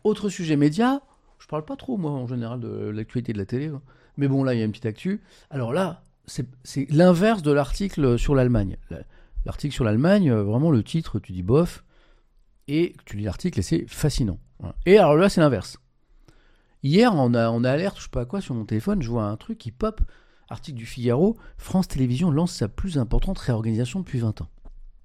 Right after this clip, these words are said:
Et, et je vois le début de l'article, euh, une révolution,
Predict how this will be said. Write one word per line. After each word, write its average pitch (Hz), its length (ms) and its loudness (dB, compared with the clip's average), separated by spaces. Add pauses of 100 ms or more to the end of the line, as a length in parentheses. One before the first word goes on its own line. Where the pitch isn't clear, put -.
(2000)
Et, 190 340 6 (240)
et 131 80 0
je 127 140 2
vois 185 300 4
le 143 100 6
début 127 240 0
de 123 60 -2
l'article, 214 500 -2 (460)
euh, 101 420 -2 (640)
une 127 140 2
révolution, 143 800 2